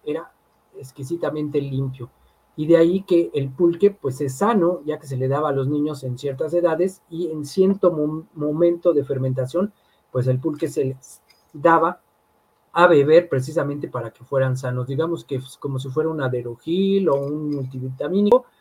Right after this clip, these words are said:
precisamente de allí viene también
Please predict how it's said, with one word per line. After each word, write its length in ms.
precisamente 800
de 120
allí 220
viene 280
también 500